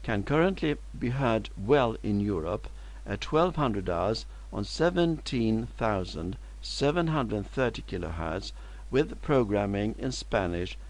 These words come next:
intended for the Americas. On Sundays, they offer a show called Cuba and the World of Philately, in which they talk about stamps and stamp collecting.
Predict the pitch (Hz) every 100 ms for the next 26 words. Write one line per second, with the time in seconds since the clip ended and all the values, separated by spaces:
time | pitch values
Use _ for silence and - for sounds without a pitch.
0 | - 127 120 113 90 87 98 87 90 90
1 | 101 123 110 - 73 62 - - - -
2 | - - - - 107 104 135 196 110 87
3 | 98 - - 107 131 - 104 - 98 95
4 | 95 90 95 104 - - - - 123 143
5 | 110 104 135 - 143 160 156 104 95 95
6 | 87 - 117 107 139 - 107 87 - -
7 | - - - 131 147 160 - 131 - 123
8 | 101 98 95 - - 120 110 156 - 120
9 | 113 - 95 90 - 92 101 - - 87
10 | 80